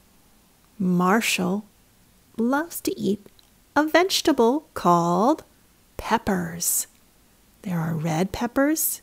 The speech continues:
yellow peppers, orange peppers, and green peppers. And we are even growing peppers in our greenhouse. The plant is tiny now, but we're going to water it, give it sunlight,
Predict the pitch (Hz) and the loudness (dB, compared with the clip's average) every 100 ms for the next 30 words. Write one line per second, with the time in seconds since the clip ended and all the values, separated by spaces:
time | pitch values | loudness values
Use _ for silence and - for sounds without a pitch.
0 | _ 214 185 190 208 220 226 254 311 349 | _ 0 6 8 8 4 0 -2 2 2
1 | 370 - - _ _ - 202 247 - - | 2 -2 -8 _ _ 2 4 4 2 0
2 | 294 339 339 - - - _ _ - 226 | 0 2 2 2 -2 -8 _ _ -2 2
3 | 262 320 330 - 330 381 415 403 254 226 | 4 4 0 0 4 4 4 2 -2 0
4 | 220 202 185 196 - - _ _ _ _ | 2 2 2 0 -2 -4 _ _ _ _
5 | - 214 233 330 339 - 190 233 262 214 | -2 2 4 4 4 2 2 2 2 2
6 | 185 202 247 - _ - 196 196 247 254 | 2 4 2 -4 _ -6 -4 0 0 0
7 | - 190 190 220 233 269 330 381 - 233 | -2 0 2 0 -2 -2 0 0 0 0
8 | 196 185 - - - _ _ _ _ 208 | 0 0 -2 -4 -6 _ _ _ _ -8
9 | - - 247 320 - 392 381 - 302 311 | -6 -2 0 0 2 2 2 -2 0 2
10 | 320 311 269 220 202 214 _ _ _ _ | 2 2 2 0 -2 -8 _ _ _ _
11 | - 170 185 180 170 160 156 156 160 175 | -8 -6 -6 -4 -4 -4 -4 -6 -4 0
12 | 302 381 - _ _ _ _ - - 175 | 0 0 -6 _ _ _ _ -14 -8 -8
13 | - - 170 170 185 220 403 403 - | -6 -4 -4 -2 0 0 0 -4 -12